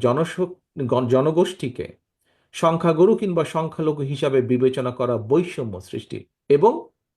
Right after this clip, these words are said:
একটি অমার্জনীয় অপরাধ। প্রিয় উপস্থিতিবৃন্দ, সম্মানিত নেতৃবৃন্দ, উনিশশো একাত্তর সালে মুসলমান, হিন্দু, বৌদ্ধ, খ্রিস্টান, বিশ্বাসী, অবিশ্বাসী কিংবা সংশয়বাদী,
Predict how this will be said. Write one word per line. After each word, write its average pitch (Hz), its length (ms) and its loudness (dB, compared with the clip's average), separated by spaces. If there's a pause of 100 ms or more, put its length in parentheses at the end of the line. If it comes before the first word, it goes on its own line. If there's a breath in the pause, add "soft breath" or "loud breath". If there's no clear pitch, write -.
(260)
একটি 175 240 2 (220)
অমার্জনীয় 156 680 0
অপরাধ। 98 540 -4 (960)
প্রিয় 180 240 8
উপস্থিতিবৃন্দ, 131 600 0 (580)
সম্মানিত 147 440 -2
নেতৃবৃন্দ, 123 540 -2 (720)
উনিশশো 240 320 0
একাত্তর 247 500 2 (120)
সালে 104 240 -4 (600)
মুসলমান, 160 560 2
হিন্দু, 147 380 -4
বৌদ্ধ, 143 300 0 (140)
খ্রিস্টান, 165 380 -4 (120)
বিশ্বাসী, 175 440 -6
অবিশ্বাসী - 600 -4 (380)
কিংবা 170 240 4 (120)
সংশয়বাদী, 101 680 -6